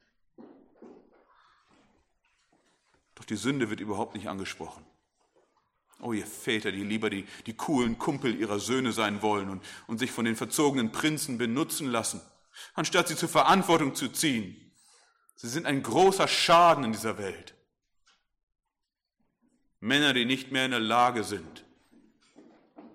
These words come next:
für Gerechtigkeit zu sorgen in ihrem eigenen Haus.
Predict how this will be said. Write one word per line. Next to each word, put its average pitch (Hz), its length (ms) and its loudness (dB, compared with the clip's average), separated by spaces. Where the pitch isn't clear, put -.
für - 160 -14
Gerechtigkeit 95 760 -10
zu - 120 -14
sorgen 80 400 -16
in 101 100 -10
ihrem 90 260 -10
eigenen 90 400 -10
Haus. - 380 -16